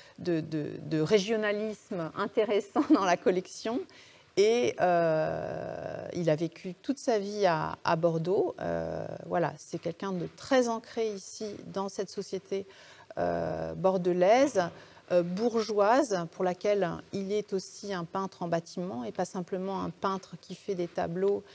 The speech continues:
des dessins, euh, et des photographies. Euh, et donc, ce, cette dimension régionale, euh, je la trouve tout à fait intéressante, euh, pour cet artiste-là, dans cette collection du Frac.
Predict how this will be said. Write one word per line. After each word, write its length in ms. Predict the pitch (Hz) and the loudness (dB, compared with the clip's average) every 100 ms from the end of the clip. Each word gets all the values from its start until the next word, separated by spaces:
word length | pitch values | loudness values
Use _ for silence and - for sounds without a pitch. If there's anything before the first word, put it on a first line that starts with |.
| - - _ | -20 -20 _
des 140 | 170 180 | -4 -2
dessins, 800 | 185 185 - 202 196 196 185 - | 0 -2 -4 -4 -2 -2 -4 -2
euh, 340 | 165 160 160 | 0 0 0
et 120 | - 170 | 0 0
des 120 | 170 | -2
photographies. 840 | - 170 165 160 165 - 247 339 - - - - - - | -4 -4 -2 -2 -4 -4 -2 -2 -6 -20 -20 -20 -4 2
Euh, 580 | 180 170 165 160 160 - | 4 4 4 2 0 -2
et 140 | - | -2
donc, 280 | 190 214 226 | -2 -2 -2
ce, 380 | - - 190 180 | -4 -4 0 0
cette 240 | 175 190 | 4 4
dimension 460 | 185 233 254 - 247 | 4 2 2 4 2
régionale, 800 | 220 240 220 233 226 247 254 185 175 180 | 6 6 6 2 2 2 2 2 -2 -8
euh, 260 | - - 185 | -4 -2 -2
je 100 | 170 | -2
la 120 | 180 | -4
trouve 440 | 175 - 220 202 175 | -4 -8 -2 0 0
tout 220 | - - | 0 -4
à 60 | 190 | -4
fait 140 | - | -2
intéressante, 800 | 196 - 185 185 175 - 240 247 190 170 - - - - - | -6 -4 -4 -4 -4 -4 -4 -2 -4 -4 -14 -20 -20 -12 -4
euh, 1040 | 180 170 165 165 170 165 175 175 160 165 - | -2 0 -2 -4 -6 -8 -10 -10 -10 -10 -10
pour 120 | 185 | -4
cet 220 | - 190 | 2 2
artiste-là, 1080 | 175 - - 214 - - - - 175 185 202 | 2 -2 -10 -10 -6 -6 -4 -4 0 2 0
dans 200 | 180 180 | -4 -6
cette 220 | 170 180 | -6 -10
collection 460 | - 180 170 - 190 | -4 -4 -4 -8 -8
du 100 | 175 | -8
Frac. 260 | - 156 | -10 -14